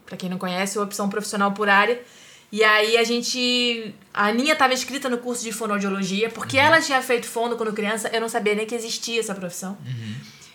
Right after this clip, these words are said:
Speaker 1: E aí eu tava lá de bobeira, ela falou, "Cara, vamos comigo na palestra de fono e
Speaker 2: Uhum.
Speaker 1: tal, não sei o quê." Eu falei, "Vamos." Eu já tava
Speaker 2: Uhum.
Speaker 1: decidida no meu curso, então,
Speaker 2: Sim.
Speaker 1: vamos.
Speaker 2: Não tem o que perder.
Speaker 1: É, a gente foi no de música juntas, que
Speaker 2: Uhum.
Speaker 1: tava abrindo,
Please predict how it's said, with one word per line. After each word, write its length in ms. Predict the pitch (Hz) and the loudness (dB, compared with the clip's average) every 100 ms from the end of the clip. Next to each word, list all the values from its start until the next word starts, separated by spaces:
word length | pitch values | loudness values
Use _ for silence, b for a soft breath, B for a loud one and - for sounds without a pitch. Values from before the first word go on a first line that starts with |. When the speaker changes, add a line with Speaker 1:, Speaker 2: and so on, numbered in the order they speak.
| B | B
Speaker 1:
E 140 | 220 | 2
aí 180 | 233 233 | 4 6
eu 140 | 254 262 | 6 6
tava 240 | 254 269 | 6 8
lá 100 | 254 | 6
de 80 | 247 | 6
bobeira, 380 | 269 247 254 269 | 4 8 8 8
ela 100 | 277 | 4
falou, 220 | 285 277 | 2 6
"Cara, 220 | 370 294 | 6 6
vamos 180 | 285 339 | 4 2
comigo 280 | 339 339 339 | 0 0 0
na 100 | 320 | 2
palestra 400 | 320 302 320 311 | 4 4 2 -2
de 100 | 285 | -6
fono 440 | - 302 349 339 | -2 2 4 2
e 40 | 277 | 2
Speaker 2:
Uhum. 60 | |
Speaker 1:
tal, 160 | 302 320 | 4 4
não 80 | 311 | 2
sei 100 | 294 | -8
o 40 | |
quê." 220 | - 349 381 | 0 2 2
Eu 60 | |
falei, 200 | 381 403 | 2 0
"Vamos." 380 | 415 320 240 196 - - | 2 2 0 -6 -10 -6
Eu 100 | 381 | -4
já 80 | |
tava 180 | 381 320 | 0 0
Speaker 2:
Uhum. 40 | 247 | 0
Speaker 1:
decidida 420 | 240 190 196 190 | -2 -2 -2 -4
no 60 | |
meu 160 | 175 180 | -4 -6
curso, 380 | - 160 - 208 | -8 -12 -12 -16
então, 200 | - 381 | -8 -6
Speaker 2:
Sim. 220 | 131 104 - - - | -6 -8 -12 -14 -2
Speaker 1:
vamos. 260 | 370 233 220 151 123 | 0 0 -4 -14 -16
Speaker 2:
Não 60 | 120 | -12
tem 80 | 135 | -10
o 40 | 127 | -8
que 60 | |
perder. 300 | 131 107 104 | -8 -8 -8
Speaker 1:
É, 320 | - 302 294 285 | -2 2 2 0
a 100 | 262 | 0
gente 160 | 220 - | -2 4
foi 140 | 240 | 4
no 60 | 220 | 4
de 120 | 247 | 2
música 440 | 247 254 285 285 | 2 2 0 0
juntas, 540 | 233 254 285 370 - - | 0 0 -2 -2 -2 -2
que 60 | |
Speaker 2:
Uhum. 160 | 143 123 | -2 2
Speaker 1:
tava 200 | 196 208 | 4 4
abrindo, 460 | 208 214 233 269 | 4 2 0 -2